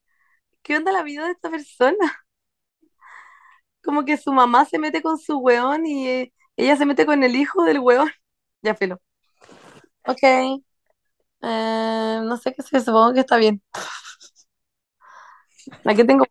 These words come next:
Terminamos de tirar con mi pololo y dejamos el condón envuelto en papel confort en el basurero de mi pieza. Nos quedamos mimidos. Al rato, cuando me levanté, vi que el papel confort estaba destrozado fuera del basurero y claramente no estaba el condón.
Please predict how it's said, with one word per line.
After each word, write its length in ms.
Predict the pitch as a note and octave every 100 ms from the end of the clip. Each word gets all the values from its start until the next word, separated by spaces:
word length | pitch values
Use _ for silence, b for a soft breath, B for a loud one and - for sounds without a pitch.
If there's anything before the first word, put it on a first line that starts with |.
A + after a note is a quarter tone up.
| _ _ _ _ _ _ _ _ _ _ _ _ -
Terminamos 540 | G3+ G#3 G#3 G#3+ C#4
de 100 | C#4
tirar 240 | A#3+ A#3+ A#3+
con 140 | C4+
mi 80 | C4+
pololo 540 | A#3 A3 G#3 F#3+ C4+ -
y 100 | G#3+
dejamos 440 | G#3 A#3 - -
el 100 | B3
condón 380 | - G#3 G3+ B3
envuelto 440 | A#3+ G#3 A3+ -
en 80 | C4+
papel 260 | A#3 A3 A3
confort 480 | A#3+ A#3 - A3+ -
en 80 | A#3+
el 80 |
basurero 440 | G#3 G#3 G3+ G3+ A3
de 100 | A#3
mi 100 | G#3+
pieza. 400 | F#3+ F#3+ - - _ _ _ _
Nos 140 | G3+ G3+
quedamos 460 | G3+ G3+ A3+ B3+ -
mimidos. 600 | A3+ G3+ F3 F3 F3+ _ _ b b b
Al 180 | G3+ G3+
rato, 260 | A3 A#3
cuando 180 | C4 C4
me 80 | A#3+
levanté, 480 | G#3+ G3 F#3+ G3+ A3
vi 140 | G#3+
que 80 | G#3+
el 60 | A#3
papel 220 | A3+ A3
confort 360 | A#3 G#3+ A3+ A3+
estaba 280 | A3 G#3 G#3
destrozado 540 | A3+ G3+ G3 G#3+ A3+
fuera 180 | A3+ A3+
del 80 | A3
basurero 480 | A3 - G3 F#3+ -
y 120 | A3
claramente 480 | - G#3+ A#3 A#3+ A#3+
no 60 | A#3+
estaba 200 | A3 G#3+
el 100 | G#3+
condón. 440 | A3+ G3 F#3